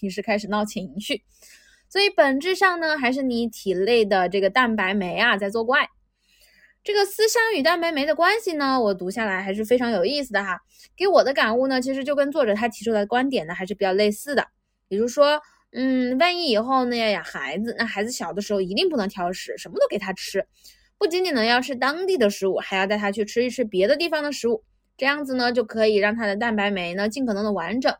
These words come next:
给他幸福人生的一半。<laughs> 好，在第二章呢，他讲了化学与爱情，大概意思就是说，哎，所谓的爱情呢，不过是一种生化反应，我觉得没什么新奇的东西哈。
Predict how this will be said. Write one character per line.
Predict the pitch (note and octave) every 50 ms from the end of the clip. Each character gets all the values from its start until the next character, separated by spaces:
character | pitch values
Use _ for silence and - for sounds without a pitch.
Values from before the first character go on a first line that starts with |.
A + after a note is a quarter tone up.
| _ _ _
给 | _ - F3+
他 | F3 F3
幸 | F#3+ G#3 G#3+
福 | G#3 - G3+
人 | G3 F3 F#3+
生 | G3 A3 G3+
的 | G3+ G3
一 | F#3+ F#3
半。 | F#3+ - A3+ A3+ G#3 F3 -
<laughs> | G3+ - - F#3+ - G#3 F#3 F#3 _ _ _ _ _ _ _ _ _ _ _ _ _ _ _ _ _ _ _ _ _ _ _ _ _ _ _ _ _ _ _ -
好， | A#3+ C#4 D4+ - - - - - - - - - _ -
在 | E4+ F4 E4+
第 | E4+ F4+ E4+
二 | - - A4 A4+ G#4 D#4+ C4+
章 | C4+ C4 C4+ C4
呢， | B3+ B3+ B3 B3+
他 | C4 C4+ C4
讲 | A#3+ B3+ A3+ F#3 D#3 E3+
了 | F#3 G#3+
化 | - G4+ G4 E4+ - C4+
学 | - A#3+ A3+ B3
与 | A#3+ G3
爱 | - - - F4+ F#4+ C#4+ G#3+
情， | G#3 - - F#3+ D#3+ - _ _ _
大 | - A3+ A3 G#3 G#3
概 | G#3+ G#3+ F#3+ F#3+
意 | G3+ G#3+ G#3
思 | G#3 - F3+
就 | E3+ F#3+ F#3+
是 | F#3 F#3 F#3+
说， | - - G#3 F#3 F#3 F#3+ F#3+ F#3+ F#3 - - - - _ _
哎， | - - G3 G#3+ A3+ - _ _ _
所 | _ - - A3 G#3
谓 | G#3+ B3+ C#4
的 | C#4
爱 | - - D#4+ F#4 E4+ C4+ B3
情 | B3 A3+ G3+ G#3
呢， | G#3+ A3 A3
不 | G#3 G3 G#3+
过 | A3+ C4+ B3+
是 | B3+ B3+ - C4+
一 | B3 A#3+
种 | G#3+ G#3 D3+ E3
生 | G3 - C#4+ D4
化 | D4+ F4 D4 C4+
反 | C4 - G#3 F3 - - F3
应， | A#3+ C4+ - - _ _ _ _
我 | - F#3 F3+
觉 | F#3 G3+
得 | A#3+ C#4
没 | D#4 F4+
什 | F4+ E4+ C4
么 | C#4
新 | D4 E4 F#4+ G4 G4
奇 | - A#3+
的 | G3 F#3+
东 | F#3+ A3 A#3+ C4+ C#4
西 | B3+ A#3
哈。 | G3+ G3+ F3 E3+ -